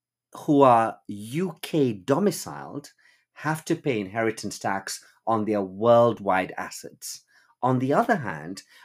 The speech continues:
people who are domiciled overseas,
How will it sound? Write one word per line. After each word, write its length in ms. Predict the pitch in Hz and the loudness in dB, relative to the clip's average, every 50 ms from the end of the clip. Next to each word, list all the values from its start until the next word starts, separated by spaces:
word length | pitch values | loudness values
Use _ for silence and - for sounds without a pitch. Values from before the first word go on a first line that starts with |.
| _ _ _ | _ _ _
people 460 | - - 170 165 160 - 170 165 156 151 | -6 -4 -4 -4 -4 -4 -2 -2 -2 -4
who 300 | - - 143 131 117 113 | -4 -6 -6 -4 0 0
are 280 | 107 104 104 104 - _ _ _ _ - 98 90 | 2 2 2 0 -2 _ _ _ _ -20 -8 2
domiciled 680 | - 131 135 139 139 135 - - 127 110 110 110 110 - - | 4 6 6 6 4 2 0 -2 -2 -2 -2 -2 -4 -6 -6
overseas, 680 | - 135 123 139 135 - - 247 175 110 - - - | -6 -4 -4 -4 -6 -6 -6 -6 -4 -6 -6 -8 -12